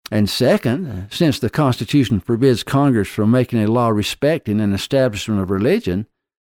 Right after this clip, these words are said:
they must form a secular church which denies God, but ha-, has all the power of religion, hence political correctness.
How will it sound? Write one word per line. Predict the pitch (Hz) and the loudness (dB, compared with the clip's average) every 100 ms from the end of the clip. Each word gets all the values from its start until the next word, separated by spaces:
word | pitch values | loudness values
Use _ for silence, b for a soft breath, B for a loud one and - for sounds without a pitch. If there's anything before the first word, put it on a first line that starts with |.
| _ _ | _ _
they | 117 113 | 2 4
must | 147 208 - | 4 0 -2
form | 113 117 107 | 0 2 2
a | |
secular | 107 - 175 - 185 101 | 0 0 0 0 -2 -2
church | - 80 - - - | -2 -4 -4 -14 -4
which | 131 127 | -2 0
denies | 175 143 98 107 - | 0 0 0 -2 -2
God, | 147 202 78 107 - _ _ _ | -2 0 0 -4 -10 _ _ _
but | 226 156 | -2 0
ha-, | 139 120 - | 2 0 -2
has | 123 135 117 | 2 2 2
all | 104 110 | 0 0
the | 151 | -2
power | 127 92 104 | -2 0 0
of | 110 | 0
religion, | 139 139 220 269 64 - - - | 0 0 0 -2 -8 -12 -20 -8
hence | - 117 131 - - _ - | -2 -2 -2 -12 -20 _ -2
political | 123 95 131 | -2 -2 -6
correctness. | - 147 247 269 143 - - | -4 -4 -4 -6 -14 -14 -20